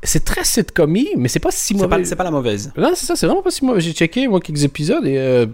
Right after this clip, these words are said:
Speaker 1: ça va, honnêtement.
Speaker 2: Et ils ont renouvelé aussi The Miller avec, euh, Will Arnett. Euh, j'ai regardé un épisode ou deux, mais, pff, voilà, quoi.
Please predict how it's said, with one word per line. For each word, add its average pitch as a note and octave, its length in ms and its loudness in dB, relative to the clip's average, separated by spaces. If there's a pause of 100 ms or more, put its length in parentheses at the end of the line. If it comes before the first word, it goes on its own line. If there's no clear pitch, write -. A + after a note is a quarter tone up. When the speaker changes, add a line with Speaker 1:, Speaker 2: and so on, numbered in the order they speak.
(140)
Speaker 1:
ça G#2 160 0
va, D3 140 2
honnêtement. B2+ 300 0
Speaker 2:
Et C3+ 80 0
ils B2+ 140 0
ont C3+ 40 2
renouvelé C3+ 300 2
aussi D3 280 0
The C#3 40 0
Miller C#3 400 2
avec, A2+ 360 -4
euh, A#2+ 120 0
Will A2+ 200 -2
Arnett. A#2 400 -2 (560)
Euh, B2 460 2
j'ai A#2 140 -4
regardé A#2 280 -4
un A#2+ 120 0
épisode A#2 280 -2
ou A#2 60 0
deux, A#2 240 0
mais, G2 280 -2
pff, - 240 -4 (200)
voilà, - 200 0
quoi. - 160 -4